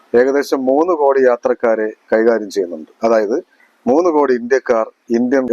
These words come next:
റെയിൽവേയുടെ ട്രെയിനുകൾക്കുള്ളിലാണ് ഒരു ദിവസം ജീവിക്കുന്നത്. അപ്പോൾ സ്വാഭാവികമായും പല സംസ്കാരങ്ങളിൽ നിന്നും, പല, ആ,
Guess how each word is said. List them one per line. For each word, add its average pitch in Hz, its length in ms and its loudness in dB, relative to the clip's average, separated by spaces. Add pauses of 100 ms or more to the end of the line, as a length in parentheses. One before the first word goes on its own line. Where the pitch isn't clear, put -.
റെയിൽവേയുടെ 113 500 2
ട്രെയിനുകൾക്കുള്ളിലാണ് 110 960 0 (180)
ഒരു 107 180 0
ദിവസം 101 300 0 (100)
ജീവിക്കുന്നത്. 92 560 -6 (1000)
അപ്പോൾ 127 260 0
സ്വാഭാവികമായും 131 800 0 (840)
പല 131 180 2 (100)
സംസ്കാരങ്ങളിൽ 131 680 0
നിന്നും, 117 300 -20
പല, 117 160 2 (920)
ആ, 117 40 0